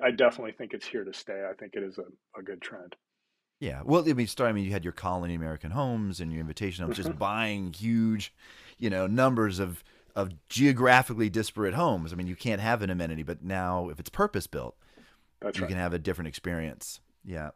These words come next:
Speaker 1: Even the first purpose-built ones didn't have, didn't have amenity packages. The very first ones. Yep.
Speaker 2: Got it. That makes sense. That makes sense.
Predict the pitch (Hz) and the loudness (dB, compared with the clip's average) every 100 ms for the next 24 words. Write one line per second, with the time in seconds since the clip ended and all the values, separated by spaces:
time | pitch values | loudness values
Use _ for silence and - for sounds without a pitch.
0 | _ 170 185 208 - 208 196 202 208 180 | _ 4 6 4 4 4 2 -2 -2 -4
1 | - 131 131 113 107 117 107 104 101 95 | -4 -4 -2 -6 -8 -10 -10 -10 -12 -12
2 | _ 135 117 117 110 107 101 95 101 90 | _ -6 -4 -4 -6 -10 -12 -12 -12 -12
3 | 98 - - - - 113 120 233 233 214 | -16 -18 -20 -16 -6 0 2 2 -2 -4
4 | - - _ - 120 _ _ _ _ _ | -10 -20 _ -8 -8 _ _ _ _ _
5 | _ - 90 92 90 52 80 98 110 - | _ -12 -4 -2 -2 -4 -4 -4 -2 -4
6 | 82 - - - _ - 95 - - - | -6 -8 -16 -20 _ -16 -16 -14 -16 -16